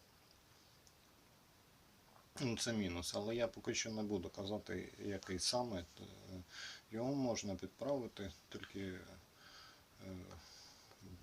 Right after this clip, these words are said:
щоб,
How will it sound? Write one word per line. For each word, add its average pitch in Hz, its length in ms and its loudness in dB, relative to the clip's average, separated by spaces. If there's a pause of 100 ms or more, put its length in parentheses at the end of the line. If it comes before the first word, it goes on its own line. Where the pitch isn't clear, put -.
(2250)
щоб, - 240 4